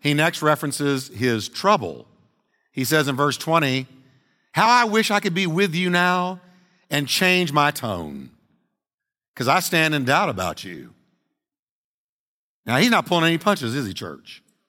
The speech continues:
He's not being politically correct, is he? He said, "I'm, I'm in doubt about you, kiddos. I, I'm worried about you." The tone of Paul's letter to the Galatians was severe and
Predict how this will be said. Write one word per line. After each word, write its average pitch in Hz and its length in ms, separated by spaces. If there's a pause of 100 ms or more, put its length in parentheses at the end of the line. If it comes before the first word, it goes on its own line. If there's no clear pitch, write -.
(100)
He's 208 100
not 196 160
being 175 140
politically 156 380
correct, 160 380
is 117 140
he? 69 140 (1500)
He 147 100
said, 147 140
"I'm, 185 200
I'm 208 180
in 202 80
doubt 143 240
about 113 300
you, 73 140 (280)
kiddos. 143 540 (1900)
I, 127 240
I'm 185 80
worried 247 260
about 160 300
you." 87 160 (960)
The 127 100
tone 240 240
of 233 100
Paul's 214 320
letter 220 200
to 240 60
the 196 100
Galatians 151 720 (560)
was 185 200
severe 190 640 (1800)
and 190 460